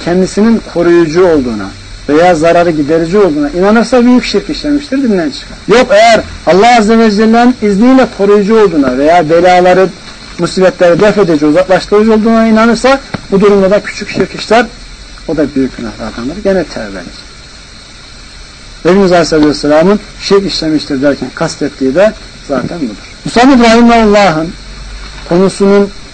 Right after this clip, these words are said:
e, izahı tarzında zikrettiği beşinci delil de bir başka hadis, İbn Ebi Hatim'in rivayet ettiği ve Huzeyfe ibnül Yaman radıyallahu anh'ın,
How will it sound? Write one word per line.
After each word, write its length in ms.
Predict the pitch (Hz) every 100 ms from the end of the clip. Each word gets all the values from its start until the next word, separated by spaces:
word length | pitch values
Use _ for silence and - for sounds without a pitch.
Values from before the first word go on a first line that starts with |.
| - - - - -
e, 280 | 165 180 180
izahı 340 | 170 185 208
tarzında 640 | - 175 165 151 143 123 113 - - - - -
zikrettiği 600 | 170 202 196 180 170 156
beşinci 420 | 165 156 185 190 185
delil 300 | 185 202 165
de 200 | 170 - - - - - - - -
bir 80 | 170
başka 380 | 185 160 - 156
hadis, 440 | 160 165 196 - - - - - - - -
İbn 160 | 170
Ebi 260 | 175 165 170
Hatim'in 580 | 160 165 156 170 165 - - - 147
rivayet 360 | 151 156 147
ettiği 360 | 131 - 175 202 - - - 165
ve 100 | 175 -
Huzeyfe 340 | 156 170 160 151 170
ibnül 200 | 175 170
Yaman 460 | 160 165 170 143 - - -
radıyallahu 480 | 143 147 147 147 151
anh'ın, 380 | 147 - 165